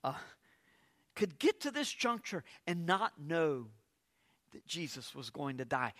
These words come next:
How did they miss it? After the Lord's Supper, which pointed directly to the, to his death, once again, Jesus prophesied his death, saying that the shepherd would be struck and the sheep would be scattered.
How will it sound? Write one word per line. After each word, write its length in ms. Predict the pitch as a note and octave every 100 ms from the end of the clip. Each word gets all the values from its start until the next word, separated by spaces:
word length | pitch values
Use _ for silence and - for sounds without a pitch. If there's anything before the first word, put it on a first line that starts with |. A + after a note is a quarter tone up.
| -
How 640 | - - - F#4 E4+ F4+ D4+ - - _
did 460 | D4 D#4+ D#4+ D4 A3+ - - E3
they 500 | B3 C4 C4 C4+ A#3+ - -
miss 540 | A#3+ C4 D#4 D#4+ -
it? 180 | D4+ - - - -
After 360 | - D4+ - E4
the 120 | C#4
Lord's 420 | A#3+ A#3 C4+ B3
Supper, 400 | - - C#4+ -
which 260 | G#3 A3 -
pointed 360 | - D4 C#4 G#3+
directly 640 | C4 A3+ C4 D4+ - C#4+
to 240 | - C#4
the, 160 | A#3+ A3+ - - - -
to 140 | C#4
his 200 | C#4 F#3
death, 320 | D#3+ D4+ D4
once 420 | G3+ G#3 D#4 F4 -
again, 400 | B3+ E4 E4 B3
Jesus 600 | A#3+ D#4 B3 D4 - - _ - - - _
prophesied 920 | - A3 D4 D#4+ - B3 - A#3 A3+
his 260 | G#3 A#3 -
death, 240 | C#4+ C4+
saying 360 | - C#4+ C#4+ C4+
that 120 | A#3+
the 60 |
shepherd 480 | G#3+ - C#4 C#4+ D4+
would 200 | C4 C4+ -
be 120 | G3+
struck 540 | A#3+ - - C#4 D#4+ - - -
and 160 | - B3+
the 60 |
sheep 400 | B3+ - D#4 -
would 120 | C#4+ A3+
be 120 | C#4
scattered. 600 | - - A3+ F3+ C#3+